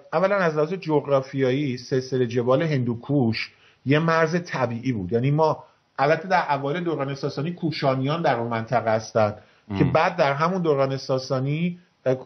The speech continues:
Speaker 1: سلسلهٔ کوشانیان از بین میرن، اه، ساسانیان منطقه رو متصرف می‌شن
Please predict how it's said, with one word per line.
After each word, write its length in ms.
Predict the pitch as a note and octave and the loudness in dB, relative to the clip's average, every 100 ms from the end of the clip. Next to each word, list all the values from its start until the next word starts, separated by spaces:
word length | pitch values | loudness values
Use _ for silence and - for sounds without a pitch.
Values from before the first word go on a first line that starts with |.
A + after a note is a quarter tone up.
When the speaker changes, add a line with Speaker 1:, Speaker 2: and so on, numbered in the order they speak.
| - | -14
Speaker 1:
سلسلهٔ 460 | C3 D3+ C#3 C3+ D#3+ | 0 2 2 0 0
کوشانیان 600 | D#3 C#3 C#3+ B2+ B2+ D3 | -2 0 2 2 2 0
از 220 | C3+ A2+ | -2 2
بین 200 | C#3 C#3 | 2 2
میرن، 480 | D3 D#3 E3+ F3+ F3 _ _ _ _ _ _ _ _ _ C3+ | 0 2 2 0 -4 _ _ _ _ _ _ _ _ _ -8
اه، 100 | C3+ | -4
ساسانیان 540 | - D3 D3+ C#3 D#3 | 2 2 2 -2 -2
منطقه 320 | D#3 D3 B2+ | -4 -2 0
رو 100 | C#3+ | 0
متصرف 720 | D#3 D3+ C#3 C#3+ A#2 B2+ D3+ | -2 -6 -6 -2 -2 0 -2
می‌شن 400 | F3 F3 E3+ D#3+ | -4 0 0 0